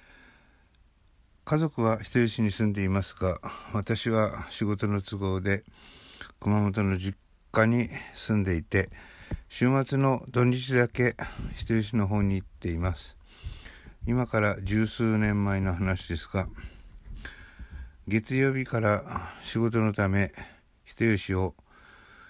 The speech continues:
日曜の夜中に出て、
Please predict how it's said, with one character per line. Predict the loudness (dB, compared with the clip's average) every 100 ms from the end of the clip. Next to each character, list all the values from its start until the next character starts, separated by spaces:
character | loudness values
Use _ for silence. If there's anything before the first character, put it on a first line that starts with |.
| -16 -2
日 | -2 0 2
曜 | 4 4
の | 2 0 -4 _ _ _ _ _ _ _ _
夜 | 2 4
中 | 4 2 0 -2 -10 -12 -16 -20 -20 -20 _ -20 _ _
に | 0 0
出 | 0 -2
て、 | 0 -2